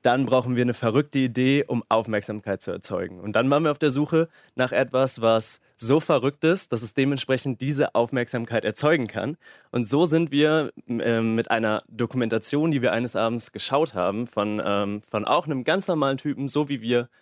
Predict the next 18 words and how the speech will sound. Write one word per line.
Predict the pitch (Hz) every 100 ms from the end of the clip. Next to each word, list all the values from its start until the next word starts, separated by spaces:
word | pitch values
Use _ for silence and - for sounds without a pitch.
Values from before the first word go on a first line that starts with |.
| _ _ _ _
der | 110 110
mit | 104 90
dem | 95
Fahrrad | - 127 147 147 147 -
von | - 110 -
Oregon | 117 131 123 120
nach | 117
Patagonien | - 110 110 107 123 104 98
gefahren | 101 92 92 101
ist. | 147 -
Und | - 107 107 104 -
da | 101
haben | 113
wir | 123
uns | 120
angeschaut | - 147 147 151 147 151
und | - 123 120 107
waren | 113 113 120